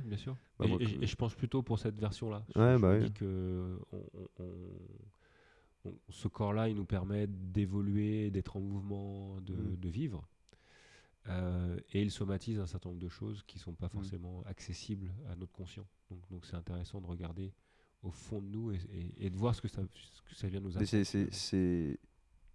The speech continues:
Speaker 2: ça, je suis complètement d'accord. En fait, souvent, la maladie te confronte justement à ça. De, quand ton corps va bien, tu dis, « Oh, bah, tout va bien. »
Speaker 1: Mhm.
Speaker 2: Et c'est, c'est, ça roule, et puis tu t'en rends pas compte de l'importance que
Speaker 1: Bien
Speaker 2: ça a.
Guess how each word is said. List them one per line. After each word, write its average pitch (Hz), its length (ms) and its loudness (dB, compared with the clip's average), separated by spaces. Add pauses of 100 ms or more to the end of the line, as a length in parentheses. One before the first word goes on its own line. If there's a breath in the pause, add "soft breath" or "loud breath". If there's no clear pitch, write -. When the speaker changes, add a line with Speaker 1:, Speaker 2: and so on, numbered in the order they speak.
Speaker 2:
ça, - 180 -4
je - 60 -4
suis - 100 -14
complètement 92 320 2
d'accord. 95 340 4
En 87 40 0
fait, - 320 -4
souvent, 104 340 2
la 95 100 6
maladie 92 400 4
te - 160 -8
confronte - 400 -2
justement 87 360 0
à - 20 2
ça. 101 320 0
De, 73 240 -4 (100)
quand 104 100 4
ton 120 180 0
corps 110 200 6
va 92 140 6
bien, 95 200 6
tu - 140 -10
dis, « 90 100 2
Oh, 143 80 2
bah, - 140 -4
tout - 100 -8
va 95 120 4
bien. » 123 180 4
Speaker 1:
Mhm. 104 220 4
Speaker 2:
Et 92 80 2
c'est, - 200 -4
c'est, - 220 -2
ça 76 160 0
roule, 104 420 2
et 87 60 2
puis - 140 -10
tu - 180 -20
t'en 90 160 -4
rends 90 100 0
pas - 160 -2
compte 127 300 -4
de 92 80 -2
l'importance 90 460 -2
que 90 80 -6
Speaker 1:
Bien 92 80 -4
Speaker 2:
ça 98 60 2
a. 107 40 4